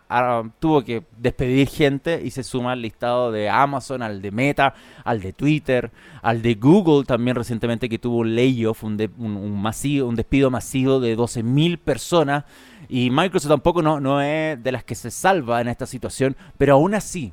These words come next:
realiza esta inversión de diez mil millones de dólares al, en varios años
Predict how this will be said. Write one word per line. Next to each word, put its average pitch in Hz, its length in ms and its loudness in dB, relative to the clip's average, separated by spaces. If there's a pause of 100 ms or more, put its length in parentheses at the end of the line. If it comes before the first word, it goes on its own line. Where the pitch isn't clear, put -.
realiza 143 320 -2
esta 170 140 -6
inversión 156 400 -4
de 151 100 0
diez 135 160 2
mil 156 300 0
millones 170 420 -2 (300)
de 127 120 0
dólares 147 320 0
al, 131 180 -8 (100)
en 117 280 -4
varios 175 400 4
años 180 440 0